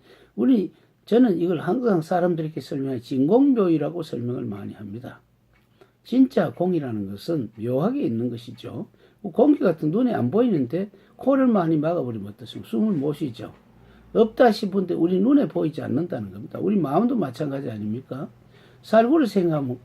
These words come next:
갑자기 침이 생기죠. 근데 살구가 있지도 않고,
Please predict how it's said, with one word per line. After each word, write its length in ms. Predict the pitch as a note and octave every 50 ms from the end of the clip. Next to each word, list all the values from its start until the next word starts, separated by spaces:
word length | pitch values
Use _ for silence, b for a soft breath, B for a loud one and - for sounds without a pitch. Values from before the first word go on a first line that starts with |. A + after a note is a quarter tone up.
| - b b b b b b
갑자기 400 | - C#3 C3+ C#3 - G#3 F#3 D#3
침이 260 | D#3 - - A#3+ A3+ G3+
생기죠. 540 | F#3+ - G3+ G3 D#3+ B2 - - - - - -
근데 220 | - A#3+ A3+ G#3 E3
살구가 540 | D#3 - G3 G#3+ A#3+ C4+ D4+ D4+ G3+ D3 D3 -
있지도 440 | G#3 B3+ B3+ - - B3 F#3 D#3+ B2+
않고, 420 | A2+ A2+ - - A3 A#3+ G#3 -